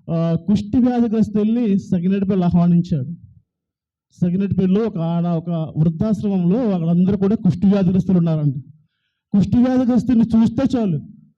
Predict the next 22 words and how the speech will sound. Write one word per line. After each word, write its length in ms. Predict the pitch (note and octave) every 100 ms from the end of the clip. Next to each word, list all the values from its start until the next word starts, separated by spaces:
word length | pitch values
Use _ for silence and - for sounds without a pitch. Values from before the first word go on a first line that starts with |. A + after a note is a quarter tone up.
| _ _
మనం 200 | F3 G3 G#3
చాలా 120 | F#3
దూరం 280 | F#3+ E3+ F#3
వెళ్ళిపోతాం. 460 | G3+ F#3+ F#3+ F3+ D#3
వాళ్ళు 180 | E3 F3+
ఎలా 160 | F#3 G#3
ఉంటారు 260 | A#3 A#3+
కుష్టి 240 | A#3+ G#3 A3
వ్యాధిగ్రస్తులు? 680 | A3 G#3+ A3 A3+ A#3 B3+ - - - _ _ _ - G3
చేతులు 260 | F#3+ G3+
అలా 260 | G3 G3 G#3 G3
ఉండిపోయి, 800 | G3 G#3 F#3+ A3+ D4 G#3+ B2+ - _ _ -
వాళ్ళకి 480 | F3+ F#3+ F#3+ F3 G#3+
చేతులకి 760 | G#3 G3+ A3+ - A3+ G3+ G3+ - - _ A3
పుల్లడిపోయి, 960 | A#3 B3+ A3 E3 G3+ B3 D#4 C4 - - _ -
సీము, 560 | G#3+ A3 A3+ B3+ D4 A3+
రసి 400 | E3+ G3+ G3+ C#4
కారుతా 460 | - G3 F#3+ G3+ A3
ఉంటది. 380 | G#3 G3+ F3 D3 - - _ _ -
అవునా 200 | G3 A3+
కదా? 380 | A3 G#3 G3 F3+ - - - _ _ -
అటువంటి 840 | F#3 B3 D4 D4 - D4 C#4+ C#4+